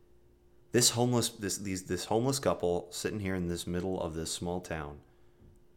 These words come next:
and this poor downtrodden girl who had, who had done something she shouldn't have, and, and was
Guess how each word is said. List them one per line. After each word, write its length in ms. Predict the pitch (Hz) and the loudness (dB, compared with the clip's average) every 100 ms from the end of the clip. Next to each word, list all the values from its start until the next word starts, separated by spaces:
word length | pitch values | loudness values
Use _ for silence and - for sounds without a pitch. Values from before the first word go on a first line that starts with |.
| _ - | _ 0
and 180 | 90 82 | 0 4
this 380 | 85 - - - - _ - - - _ _ - - - _ - - - - | 4 2 -2 -8 -20 _ -20 -20 -20 _ _ -20 -20 -20 _ -20 -20 -20 4
poor 460 | 110 110 110 110 92 | 8 10 8 4 0
downtrodden 720 | 92 101 98 101 95 92 87 | 2 2 2 4 4 4 0
girl 360 | 85 85 82 | 0 0 0
who 160 | 82 80 | -2 -4
had, 180 | 80 76 - _ - | -4 -8 -18 _ -8
who 120 | 92 | -2
had 160 | 85 73 - - - - - - | -2 -4 -14 -20 -20 -20 -14 0
done 280 | 98 110 | 4 4
something 640 | 107 104 90 - 80 80 82 _ - | 4 0 -2 -4 -6 -6 -12 _ -12
she 200 | - 95 | -4 -2
shouldn't 440 | - 101 90 78 | 0 -2 -2 -8
have, 260 | - 76 - - - _ _ - - _ _ - - - | -8 -10 -12 -20 -20 _ _ -20 -20 _ _ -20 -18 0
and, 160 | 95 98 | 0 2
and 160 | 101 | 0
was 160 | 92 | 0